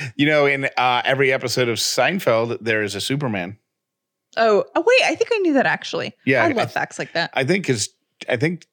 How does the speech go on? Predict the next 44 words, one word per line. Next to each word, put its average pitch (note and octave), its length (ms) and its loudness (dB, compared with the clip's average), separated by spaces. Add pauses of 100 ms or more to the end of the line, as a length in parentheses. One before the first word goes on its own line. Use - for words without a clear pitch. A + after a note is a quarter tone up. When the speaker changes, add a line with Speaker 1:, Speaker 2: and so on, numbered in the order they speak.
(460)
Speaker 1:
it - 220 0
was A2+ 200 2
simply C#3 380 -2
because A#2 400 -2
Jerry G#2 240 -2
Seinfeld G#2+ 400 -2
was F#2 100 -8
a F#2+ 40 -12
big G2 160 -6
old G2 120 -4
Superman G#2 580 -6 (180)
fan. C2+ 400 -4 (600)
So - 220 0
Speaker 2:
You A#3+ 80 4
know B3 100 2
what C#4 120 2
I C#4+ 80 2
love B3 180 2
about G#3 300 0
that F#3+ 260 2
is G#3+ 160 0
there F#3+ 120 2
was F#3+ 180 -2
someone A3+ 580 -4
whose G#3 220 -6
job E3+ 560 0 (440)
is F#3+ 600 0 (220)
to - 140 2
Speaker 1:
Right. B2+ 160 2
Speaker 2:
make E3+ 100 -4
sure F#3+ 180 2
that's E3 260 0
in D#3 320 0
every C#3 520 -6 (100)
scene. - 400 -8 (200)
Speaker 1:
Right. G#2 220 0
Speaker 2:
You G3+ 80 -4
know? D#3+ 200 -6 (500)
Awesome. - 400 -6 (520)
And D#4 200 2
my E4 100 0
third B3+ 220 2
random G3+ 320 0
thing F#3+ 200 -6